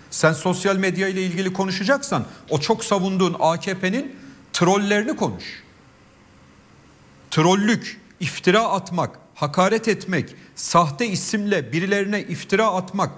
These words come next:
acaba bizim dinimizde var mı? Sen bunu anlat o zaman. Sosyal medya düzenlemesi lazım. Şimdi bu Diyanet İşleri Başkanı Ali Erbaş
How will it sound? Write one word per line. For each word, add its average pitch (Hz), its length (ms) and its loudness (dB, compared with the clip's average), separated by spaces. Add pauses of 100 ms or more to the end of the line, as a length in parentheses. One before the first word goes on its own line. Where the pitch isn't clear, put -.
(220)
acaba 180 440 0
bizim 165 260 -4
dinimizde 170 500 0
var 277 160 0
mı? 139 180 -10 (300)
Sen 143 300 -2
bunu 190 120 2
anlat 302 300 0
o 151 100 0
zaman. 92 260 -6 (260)
Sosyal 247 440 2
medya 196 360 -2
düzenlemesi 180 560 -4
lazım. 127 300 0
Şimdi 226 260 -4
bu 220 120 -4
Diyanet 254 340 2
İşleri 147 320 -4
Başkanı 196 400 -2
Ali 190 180 2
Erbaş 220 480 -2